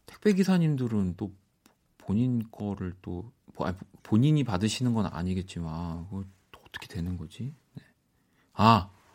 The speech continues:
모바일 쿠폰으로. 아, 그러면은 조금 이제 제가 마음의 짐을 덜고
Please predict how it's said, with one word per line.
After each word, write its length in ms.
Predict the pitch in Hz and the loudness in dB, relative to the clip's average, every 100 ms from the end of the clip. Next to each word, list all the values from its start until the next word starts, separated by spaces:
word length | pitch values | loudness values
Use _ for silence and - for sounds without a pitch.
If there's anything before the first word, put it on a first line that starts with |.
| _ _ _ _ _ _ | _ _ _ _ _ _
모바일 380 | 107 107 143 131 | 4 8 8 6
쿠폰으로. 560 | - - 127 110 98 - - | 0 2 4 4 2 -2 -2
아, 180 | 107 95 | 0 0
그러면은 880 | 107 110 110 107 110 123 131 123 117 | 2 4 4 4 4 4 4 4 2
조금 440 | 127 120 120 104 | 0 2 2 2
이제 380 | 90 87 90 82 - - - - - | 0 -2 -2 -4 -12 -20 -20 -20 -10
제가 420 | 95 87 80 - | -6 -4 -6 -4
마음의 320 | 92 98 107 101 | 4 6 6 4
짐을 260 | 101 95 | 2 2
덜고 440 | - 107 107 98 | 4 4 6 2